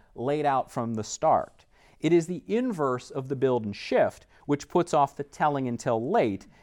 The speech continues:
and through revelation transforms power. The front load offers apparent revelation as the starting point, then writes on to develop the comprehension of that revelation. Beth Peterson's Glaciology offers a fine example.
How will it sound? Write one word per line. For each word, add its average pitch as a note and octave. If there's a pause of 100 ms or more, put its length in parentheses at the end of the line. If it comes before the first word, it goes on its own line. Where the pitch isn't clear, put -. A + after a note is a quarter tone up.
and C3+
through D3
revelation C#3
transforms G2
power. - (440)
The C#3+
front G#3+
load D#3
offers C#3+
apparent A#3
revelation A#2+
as G2+
the G#2
starting F2+
point, F#2 (260)
then D#3+
writes F#3
on G3
to G3+
develop D3+
the D3+
comprehension C#3+
of D3+
that A2
revelation. E2+ (680)
Beth D#3
Peterson's G#3+
Glaciology C3+
offers B2+
a C3
fine C3
example. B2+